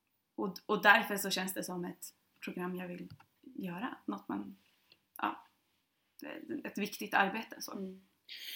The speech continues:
Speaker 2: Hur känner du dig inför riskerna då?
Speaker 1: Ja, men jag känner mig inte, jag tror inte att det, alltså för, som, eh, liksom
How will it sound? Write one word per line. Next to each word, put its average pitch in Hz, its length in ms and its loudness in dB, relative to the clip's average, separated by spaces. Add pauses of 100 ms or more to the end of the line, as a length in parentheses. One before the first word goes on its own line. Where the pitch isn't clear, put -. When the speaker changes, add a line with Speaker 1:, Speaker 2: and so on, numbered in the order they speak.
(140)
Speaker 2:
Hur 220 100 4
känner 240 380 12
du 220 120 12
dig 214 240 10
inför 208 340 4
riskerna 240 520 6
då? - 240 0 (1080)
Speaker 1:
Ja, - 80 4
men 269 140 10
jag 294 160 12
känner 294 140 12
mig 277 80 12
inte, 254 120 6
jag 247 180 6
tror 247 160 2
inte 226 120 2
att 208 120 0
det, 190 400 4
alltså 233 260 6
för, - 260 0
som, 226 500 4
eh, 208 220 2
liksom 196 640 2